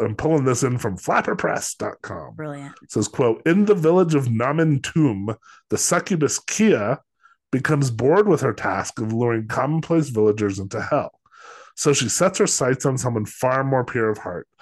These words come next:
Speaker 1: a young soldier named Mark, who's played by William Shatner, who has come to Nomen Tum with his sister. Kia succeeds in winning Mark's heart,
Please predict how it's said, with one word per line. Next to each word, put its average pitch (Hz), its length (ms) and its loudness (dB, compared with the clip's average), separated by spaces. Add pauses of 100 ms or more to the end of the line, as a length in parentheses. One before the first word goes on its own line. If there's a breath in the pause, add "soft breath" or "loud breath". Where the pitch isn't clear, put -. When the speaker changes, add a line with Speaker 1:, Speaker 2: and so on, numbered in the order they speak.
(240 loud breath)
Speaker 1:
a - 20 0
young 139 300 2
soldier 147 360 2
named 120 300 0
Mark, 117 480 -4
who's - 160 -16
played 101 240 -6
by 117 80 0
William 110 240 0
Shatner, 95 460 -8 (360 loud breath)
who - 60 -2
has 123 120 0
come 220 280 2
to - 140 0
Nomen 120 440 0
Tum 110 300 -2
with 110 140 -2
his 113 160 -4
sister. - 480 -4 (180)
Kia 180 220 4
succeeds 185 520 0
in 131 200 0
winning 160 340 2
Mark's 139 320 0
heart, 95 300 -6